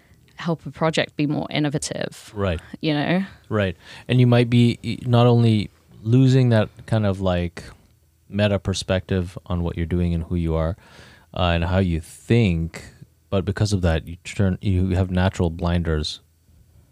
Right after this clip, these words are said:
Speaker 2: for looking for opportunity.
Speaker 1: Yeah, absolutely. And
Speaker 2: And you
Speaker 1: it's
Speaker 2: may be n-, biased to dismiss opportunity.
Speaker 1: A hundred percent. Like, bias, obviously, we know,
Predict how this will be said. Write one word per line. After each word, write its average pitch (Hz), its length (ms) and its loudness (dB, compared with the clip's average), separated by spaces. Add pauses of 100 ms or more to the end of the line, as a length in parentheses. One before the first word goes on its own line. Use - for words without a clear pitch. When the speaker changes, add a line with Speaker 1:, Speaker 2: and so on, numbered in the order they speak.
(420)
Speaker 2:
for - 200 -8
looking 87 240 -2
for 82 160 -8
opportunity. 82 640 -10 (300)
Speaker 1:
Yeah, 160 280 -6 (180)
absolutely. 165 580 -6
And 117 180 2
Speaker 2:
And 113 80 2
you 113 60 4
Speaker 1:
it's 113 80 4
Speaker 2:
may 110 100 6
be 104 240 2 (100)
n-, 107 200 -4
biased 101 520 0
to 98 80 -6
dismiss 98 880 -4 (200)
opportunity. 82 720 -10 (540)
Speaker 1:
A 160 60 -16
hundred 151 340 -8
percent. - 480 -10
Like, 170 280 -6
bias, 180 400 2
obviously, 156 520 -4 (140)
we 156 160 -6
know, 143 260 -10